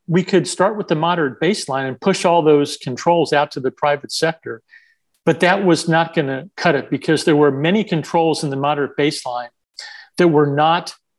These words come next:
focused only on confidentiality. Because as you said earlier, Brad, we deal with confidentiality,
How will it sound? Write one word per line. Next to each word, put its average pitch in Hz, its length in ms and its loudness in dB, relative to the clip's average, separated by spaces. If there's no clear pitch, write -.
focused 160 500 -2
only 156 340 -2
on 139 160 -2
confidentiality. 131 1040 -2
Because 123 260 -2
as 135 140 0
you - 40 -6
said 165 200 0
earlier, 139 320 2
Brad, 131 340 -4
we 165 140 2
deal 156 220 4
with 143 120 2
confidentiality, 156 1000 -2